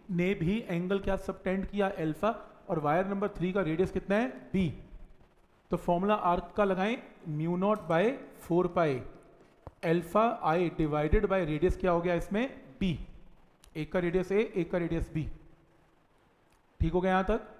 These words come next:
बी वन, बी टू की वैल्यूज आ गई, राइट? डायरेक्शन मेंशन करते हैं। वायर नंबर वन में आर्क है, तो चार फिंगर आर्क के साथ,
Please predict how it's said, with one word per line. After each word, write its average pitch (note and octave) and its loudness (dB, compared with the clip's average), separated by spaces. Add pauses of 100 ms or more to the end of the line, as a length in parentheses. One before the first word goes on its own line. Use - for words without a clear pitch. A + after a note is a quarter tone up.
(920)
बी E3+ -2
वन, F#3 0
बी F3+ -2
टू G3 -2
की F#3+ -4
वैल्यूज D#3 0
आ B2 -4
गई, G#2 -10 (160)
राइट? E3 -8 (880)
डायरेक्शन D#3 -2
मेंशन D3+ -4
करते B2+ -12
हैं। G2+ -14 (1120)
वायर F3+ 4
नंबर A3+ 2
वन D#3+ 0
में C#3 -4 (1200)
आर्क D3 -2
है, B2 -8 (520)
तो E3 -8
चार F3 2
फिंगर G3 0
आर्क D3+ -2
के D#3 -2
साथ, A2+ -8